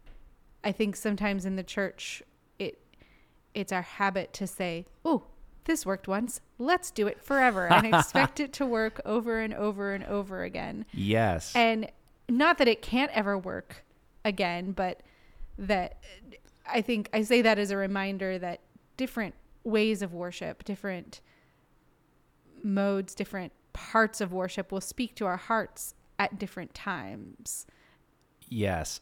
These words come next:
Speaker 2: Uh, it, the, I, I'm, I'm reminded, uh, I, I'm, I'm gonna loosely,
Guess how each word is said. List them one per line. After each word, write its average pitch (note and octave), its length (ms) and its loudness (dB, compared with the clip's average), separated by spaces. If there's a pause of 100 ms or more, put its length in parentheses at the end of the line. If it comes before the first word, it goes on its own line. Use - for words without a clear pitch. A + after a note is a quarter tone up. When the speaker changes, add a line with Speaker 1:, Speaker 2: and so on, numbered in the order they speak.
Speaker 2:
Uh, C#3 140 6
it, C3+ 180 0
the, D3 200 2 (360)
I, C3+ 100 8
I'm, C3+ 300 6
I'm B2+ 260 6
reminded, A#2+ 580 4
uh, G#2 260 2
I, A#2 160 2 (100)
I'm, A#2 100 -2
I'm B2+ 140 2
gonna A2+ 200 2
loosely, G#2+ 760 2